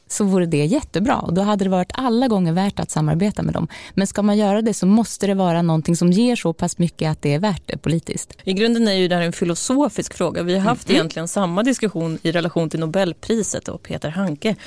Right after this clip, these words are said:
Speaker 2: Om det är okej att, eh, så att säga, skriva fantastisk litteratur och då genomdriva fantastiska reformer om man i grund och botten då är en människa med skumma åsikter.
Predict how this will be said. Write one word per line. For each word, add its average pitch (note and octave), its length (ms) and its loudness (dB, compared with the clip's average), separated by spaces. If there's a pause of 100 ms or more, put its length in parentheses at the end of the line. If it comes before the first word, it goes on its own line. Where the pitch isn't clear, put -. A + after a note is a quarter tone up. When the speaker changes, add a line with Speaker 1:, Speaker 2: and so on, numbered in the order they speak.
(120)
Speaker 2:
Om - 340 -4
det F3+ 80 2
är F#3+ 40 4
okej G3 560 0
att, E3+ 280 -4
eh, E3+ 280 -2 (260)
så F#3+ 160 -6
att F#3 60 -8
säga, E3+ 200 -2
skriva E3+ 280 0
fantastisk F#3 560 -2
litteratur F#3+ 500 0
och F3+ 100 0
då F3 120 2
genomdriva F3+ 600 2
fantastiska F3 640 -4
reformer E3 640 0 (260)
om - 260 -4
man F3+ 100 0
i F3 40 -2
grund G#3 400 2
och E3+ 60 0
botten D3+ 360 -6
då D3 100 -6
är C3 120 -6
en C3+ 200 -6 (280)
människa E3 380 0
med C#3 200 -2
skumma D3+ 600 0 (160)
åsikter. G3 880 -2